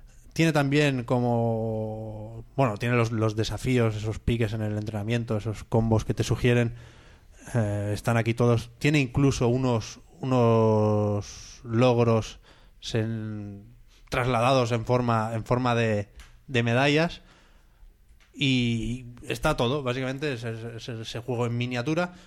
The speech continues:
con el añadido de unas figuritas y unas cucamonas para hacer combates con el Street Pass cuando no estás jugando, que bueno, es aprovechar las, las características de la consola, ¿no?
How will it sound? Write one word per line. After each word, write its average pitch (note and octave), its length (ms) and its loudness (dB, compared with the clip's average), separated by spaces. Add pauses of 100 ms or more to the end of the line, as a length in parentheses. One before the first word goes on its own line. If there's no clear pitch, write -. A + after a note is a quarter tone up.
(120)
con C#3+ 160 -4
el B2+ 140 -2
añadido A2+ 480 -6
de G2+ 140 -12
unas G2 400 -10
figuritas G#2 1200 -4 (340)
y F#2+ 280 -12
unas G2 560 -18
cucamonas G#2+ 680 -4
para G2+ 200 -4
hacer A2 260 -4
combates A2 560 -2
con A2 160 -4
el A2 80 -2
Street A2+ 280 -4 (160)
Pass A2 380 -4
cuando G#2+ 640 -4
no A2 100 -4
estás A2 220 -6
jugando, B2 420 0 (720)
que - 80 -10
bueno, G2+ 340 -4
es G#2 160 -10
aprovechar G#2+ 500 -6
las, G#2 260 -4
las A2+ 140 -6
características A2+ 580 -4
de A#2 60 0
la A2+ 60 0
consola, C3 360 2
¿no? D#3+ 140 2